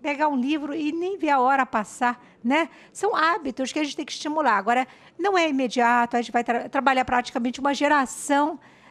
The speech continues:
é, que tá sendo preparada para isso.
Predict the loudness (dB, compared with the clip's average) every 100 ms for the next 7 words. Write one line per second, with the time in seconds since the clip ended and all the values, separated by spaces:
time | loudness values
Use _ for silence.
0 | _ -10 -4 -2 0 0 -2 0 2 2
1 | 0 -4 0 2 4 2 2 0 0 0
2 | -2 -4 -6